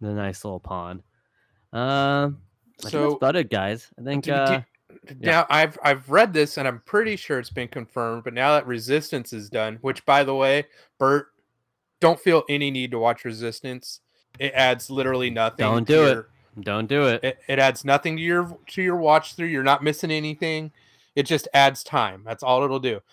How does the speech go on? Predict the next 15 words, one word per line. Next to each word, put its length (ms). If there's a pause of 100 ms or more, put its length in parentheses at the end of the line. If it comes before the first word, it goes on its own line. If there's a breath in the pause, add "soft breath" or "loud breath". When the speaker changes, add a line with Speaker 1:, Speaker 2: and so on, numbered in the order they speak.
(120)
Speaker 2:
But 100
now 140
that 120
that's 320
over, 340
I 80
think 300
Filoni 460
said 300
that 140
their 160
next 360
project's 580
gonna 220
be 500